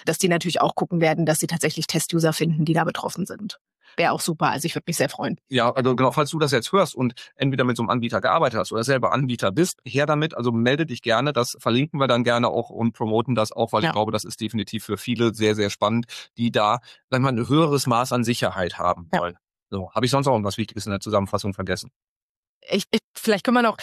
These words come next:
Speaker 1: also es ist natürlich einfach auch schön. Es wär schön, wenn's so wäre. Also ich hab irgendwie noch einfach so, ne, also jetzt mal ganz abgesehen von irgendwie Verkäufen und, und, äh, allem, es wär einfach schön, wenn's so wäre, dass wir wirklich einfach sagen würden, wir denken da dran, wir denken an die.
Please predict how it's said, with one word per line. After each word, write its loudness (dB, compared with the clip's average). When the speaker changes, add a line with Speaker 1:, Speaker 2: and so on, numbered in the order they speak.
Speaker 1:
also 0
es 0
ist 0
natürlich 0
einfach 0
auch -6
schön. -2
Es -2
wär 2
schön, 2
wenn's 0
so 0
wäre. 2
Also 0
ich 0
hab 0
irgendwie 0
noch -4
einfach -2
so, -4
ne, 0
also -2
jetzt -4
mal 2
ganz 0
abgesehen 2
von 2
irgendwie 4
Verkäufen 2
und, -2
und, -2
äh, 0
allem, 2
es -2
wär 2
einfach -2
schön, -4
wenn's -2
so -4
wäre, -4
dass -10
wir 0
wirklich -2
einfach -4
sagen 4
würden, 0
wir 4
denken 0
da -4
dran, -12
wir -2
denken -4
an -12
die. -16